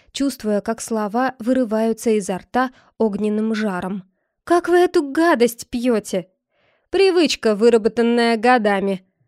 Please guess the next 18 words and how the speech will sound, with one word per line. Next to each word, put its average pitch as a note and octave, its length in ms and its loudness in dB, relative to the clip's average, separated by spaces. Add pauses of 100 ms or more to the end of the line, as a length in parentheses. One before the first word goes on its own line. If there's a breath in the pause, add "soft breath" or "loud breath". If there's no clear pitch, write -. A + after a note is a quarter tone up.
хмыкнул F#3+ 500 -4
Гарс, G3 420 -4 (200 soft breath)
отлучившись C4 720 -4
на G#3 120 -4
секундочку G#3 720 -4 (180 soft breath)
к - 60 -20
своему A#3+ 400 0
саквояжу, G#3 800 -4 (180 soft breath)
чтобы D4 280 -2
через C4 300 -2
несколько A#3+ 560 -2
секунд C#4+ 560 -4 (220 soft breath)
вложить B3 680 0
мне B3+ 300 2
в G3+ 80 -4
руку A#3 480 -2
открытый A3 520 -2
флакончик. G3+ 800 -6